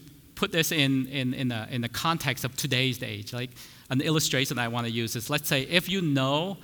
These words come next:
someone that is constantly trying to steal your saving account, right? If you've,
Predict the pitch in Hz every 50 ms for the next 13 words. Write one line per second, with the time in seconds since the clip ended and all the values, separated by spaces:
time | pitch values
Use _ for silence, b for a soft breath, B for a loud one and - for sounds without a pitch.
0 | B B B - - - - 175 165 180 180 156 123 110 107 113 127 131 - -
1 | - - B B B B B B B B B B B B B - 123 123 - -
2 | 143 127 - - - - - - - 175 170 180 190 196 185 - - - 208 196
3 | 160 185 185 185 190 190 185 B B B B B B - - - 185 165 156 160
4 | 165 165 170 175 175 - - 143 - - - - - 165 160 160 156 160 160 139
5 | 127 117 - - - 156 139 139 135 139 131 127 120 123 - 127 104 98 - -
6 | - - - - - - - - - - - - B B B B B B B B
7 | - 120 120 123 131 139 117 120 139 147 139 -